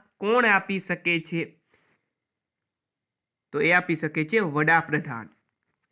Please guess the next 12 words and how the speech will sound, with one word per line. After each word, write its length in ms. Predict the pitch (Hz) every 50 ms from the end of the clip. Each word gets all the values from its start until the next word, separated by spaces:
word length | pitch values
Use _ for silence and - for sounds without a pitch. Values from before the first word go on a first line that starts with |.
| _ _ _ _ -
નેક્સ્ટ 380 | 170 139 135 135 - - - -
ક્વેશ્ચન, 440 | 180 180 170 - - - 185 190 190 - - _ _ _ _ _ _ -
ગુલજારીલાલ 1080 | 156 151 151 160 170 175 170 151 151 185 196 208 226 247 262 247 220 196 196 202 202 190
નંદા 540 | 185 196 220 226 208 165 170 170 170 180 202 - - _ _ -
ગુજરાતના 760 | 151 156 160 151 170 170 190 196 202 196 - 220 233 254
કયા 380 | 254 247 - - 196 208 226 247
વિસ્તારમાંથી 840 | 233 202 208 208 - _ - 196 190 185 185 185 185 180 - 226 214
ચૂંટાયા 800 | - - - 180 190 202 185 - 170 156 147 139 147 170 233 285 - - _ _ _ -
હતા? 460 | 151 156 165 160 - 151 - - - _ _ _ _ _ _ _ _ _ _ _ _ _ _ _ _ _ _ _ _ - - _ _ _ _ _ _ _ _ _ _ _ _ _ _ _ _ _ _ _ _ _ _ _ _ _ _ _ _ _ _
જે 60 | - 151
ભારતના 400 | - 143 147 175 185 185 220 208
કાર્યકારી 800 | 208 - 175 180 180 202 214 208 208 202 196 208 220 220 -